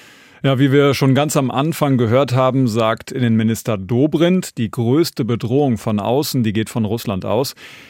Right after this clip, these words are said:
Der Verfassungsschutz hat sich in seinem neuen Bericht ja auch ganz ausführlich damit beschäftigt, welche Auswirkungen der russische Angriffskrieg gegen die Ukraine hat.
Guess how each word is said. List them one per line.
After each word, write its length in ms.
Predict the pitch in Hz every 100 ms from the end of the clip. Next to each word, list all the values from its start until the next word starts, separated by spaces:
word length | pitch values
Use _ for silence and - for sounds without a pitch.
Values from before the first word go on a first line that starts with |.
| - -
Der 100 | 104
Verfassungsschutz 920 | - 107 127 139 123 - - 117 -
hat 200 | 113 107
sich 240 | - 113 113
in 100 | 104
seinem 280 | 104 104
neuen 240 | 104 107 110
Bericht 560 | 107 120 - - - -
ja 120 | 101
auch 120 | 110
ganz 220 | 127 123
ausführlich 680 | - 127 - - 139 131 -
damit 280 | 113 110 -
beschäftigt, 580 | 107 123 123 135 107
welche 240 | 117 110 117
Auswirkungen 640 | 127 131 123 113 113 107
der 80 | 101
russische 480 | 101 107 - 110 113
Angriffskrieg 760 | 101 117 104 110 - - 113
gegen 200 | 95 107
die 120 | 104 101
Ukraine 560 | - 120 104 101 92
hat. 200 | 101 131